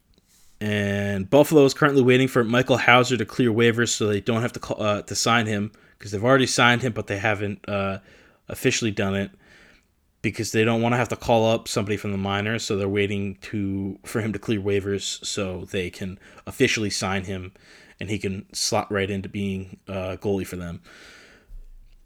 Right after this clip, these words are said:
The Pittsburgh Penguins, uh, Evgeny,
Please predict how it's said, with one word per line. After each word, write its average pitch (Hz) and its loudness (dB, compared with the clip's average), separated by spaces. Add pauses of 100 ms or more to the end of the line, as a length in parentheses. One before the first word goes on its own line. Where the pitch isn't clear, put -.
(2500)
The 113 0
Pittsburgh 156 8
Penguins, 143 6
uh, 113 2 (560)
Evgeny, 131 2